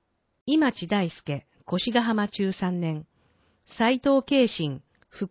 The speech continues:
江中三年。杉山光、萩東中三年。二枚目。萩先進館剣道スポーツ少年団。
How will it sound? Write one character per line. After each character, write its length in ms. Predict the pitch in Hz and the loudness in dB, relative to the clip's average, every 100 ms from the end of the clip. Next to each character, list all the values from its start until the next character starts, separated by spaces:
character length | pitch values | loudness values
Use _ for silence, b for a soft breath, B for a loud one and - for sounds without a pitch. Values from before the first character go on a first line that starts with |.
| 254 | 4
江 120 | 247 | 4
中 240 | - 208 202 | 4 0 0
三 300 | 185 180 170 | -2 -2 -2
年。 240 | 156 151 _ _ _ _ _ | -4 -6 _ _ _ _ _
杉 300 | - 202 220 | -8 0 4
山 280 | 262 262 240 | 4 4 2
光、 520 | - - 196 185 - _ _ _ _ | -2 -2 2 0 -2 _ _ _ _
萩 280 | - 254 196 | 0 2 2
東 400 | 160 202 208 - | 0 0 -2 -4
中 180 | 208 190 | -4 -2
三 300 | - 170 156 | -2 -2 -2
年。 260 | 143 139 - _ _ _ _ _ _ _ _ _ _ _ _ _ _ _ _ | -4 -6 -14 _ _ _ _ _ _ _ _ _ _ _ _ _ _ _ _
二 160 | 190 220 | 2 4
枚 260 | 247 254 | 4 4
目。 280 | 240 220 208 _ _ _ _ _ _ _ _ _ | 2 0 -2 _ _ _ _ _ _ _ _ _
萩 260 | 294 233 | 2 2
先 260 | 208 262 262 | 2 4 4
進 240 | - 262 | 2 0
館 220 | 208 165 143 | 2 -2 0
剣 280 | 226 240 | 0 2
道 180 | 180 151 | 0 0
ス 140 | 156 - | -4 0
ポ 220 | 233 240 | 2 2
ー 20 | |
ツ 100 | - - | 0 0
少 220 | 226 220 | 2 2
年 240 | 214 156 | 0 0
団。 260 | 131 123 | -4 -8